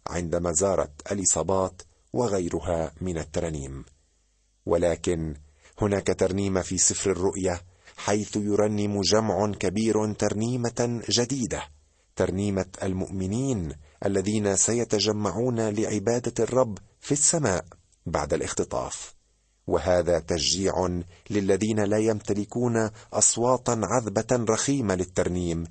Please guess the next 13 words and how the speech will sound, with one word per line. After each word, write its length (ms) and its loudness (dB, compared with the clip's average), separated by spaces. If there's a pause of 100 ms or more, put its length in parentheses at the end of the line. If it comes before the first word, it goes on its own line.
مثلي. 480 -4 (680)
في 160 -4
الجسد 400 2
الممجد 720 0
الجديد 640 0 (280)
وبصوت 680 2 (420)
جديد، 540 -2 (320)
ستتمكن 720 2
مستمع 600 0
المؤمن 720 -2 (260)
من 160 2
الترنيم 600 0
للرب 480 0